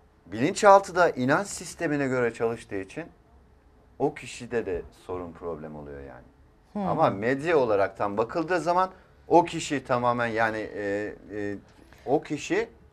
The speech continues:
Speaker 2: suçlu olarak gösteriliyor ama
Speaker 1: Evet, ama
Speaker 2: aslında
Speaker 1: iki beyninde
Speaker 2: Hmm. Yani bir anlamda,
Speaker 1: sorunları var.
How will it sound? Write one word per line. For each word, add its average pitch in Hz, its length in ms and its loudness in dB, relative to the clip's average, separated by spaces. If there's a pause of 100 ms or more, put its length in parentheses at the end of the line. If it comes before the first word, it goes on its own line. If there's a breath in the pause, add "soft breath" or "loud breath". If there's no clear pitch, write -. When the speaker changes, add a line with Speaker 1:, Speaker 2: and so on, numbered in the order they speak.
Speaker 2:
suçlu 262 480 4
olarak 190 500 10
gösteriliyor 165 840 4 (120)
ama 302 360 10
Speaker 1:
Evet, 285 160 2 (180)
ama - 120 12
Speaker 2:
aslında 285 580 6
Speaker 1:
iki 185 180 0
beyninde 131 640 2 (280)
Speaker 2:
Hmm. 202 240 0 (1200)
Yani 226 340 6
bir 311 80 4
anlamda, 294 720 8
Speaker 1:
sorunları 170 180 -2
var. 160 60 -8